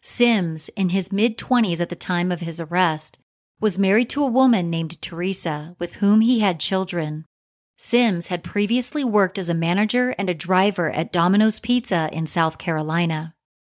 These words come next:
He and victim Gary Melky were co-workers, which is why Melky was able to name Sims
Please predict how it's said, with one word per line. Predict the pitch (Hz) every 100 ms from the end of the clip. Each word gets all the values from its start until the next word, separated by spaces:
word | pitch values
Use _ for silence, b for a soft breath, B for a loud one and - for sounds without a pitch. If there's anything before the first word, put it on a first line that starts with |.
| _ _
He | - 269 254 190
and | 180 175
victim | 175 240 220 165 156 151
Gary | 180 180 208
Melky | 226 233 247 247 170 165
were | 160 180
co-workers, | - 226 240 202 170 160 151 -
which | 180
is | 196 165
why | 165 180 196
Melky | 226 214 214 214
was | 190 170 -
able | 175 180 208
to | -
name | 226 226 220
Sims | 208 - 254 196 160 156